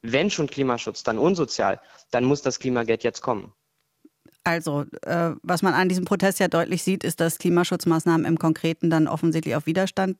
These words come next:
Speaker 2: äh, äh, treffen. Sie sagen teilweise auch berechtigt, weil eben zu ad hoc, wenn ich's richtig verstanden hab. Ähm, diese Gratwanderung zwischen Klimaschutzpolitik und der sozialen Abfederung der Maßnahmen, da sehen Sie als Lösung dann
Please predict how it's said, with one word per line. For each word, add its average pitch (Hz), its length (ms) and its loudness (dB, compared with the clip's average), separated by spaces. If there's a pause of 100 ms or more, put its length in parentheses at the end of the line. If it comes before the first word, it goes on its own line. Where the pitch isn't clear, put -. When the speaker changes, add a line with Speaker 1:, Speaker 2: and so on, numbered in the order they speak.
(140)
Speaker 2:
äh, - 480 -10
äh, 160 140 -2
treffen. 214 600 -2
Sie 185 80 0
sagen 180 300 0
teilweise 175 400 0
auch - 60 -2
berechtigt, 175 440 -2
weil 175 140 0
eben 175 180 2
zu - 160 -2
ad - 180 -4
hoc, 190 200 -4
wenn 196 120 0
ich's 185 140 -6
richtig 190 240 -6
verstanden 190 540 -2
hab. 202 160 -4 (580)
Ähm, 180 340 0
diese 190 400 0
Gratwanderung 196 720 -2
zwischen 190 300 -2
Klimaschutzpolitik 190 920 -2
und 185 120 0
der 180 120 0
sozialen 170 400 0
Abfederung 196 580 -2
der 185 140 0
Maßnahmen, 185 560 0 (260)
da 180 140 2
sehen 180 220 2
Sie 202 180 2
als 156 240 -2
Lösung 190 380 2
dann 185 260 2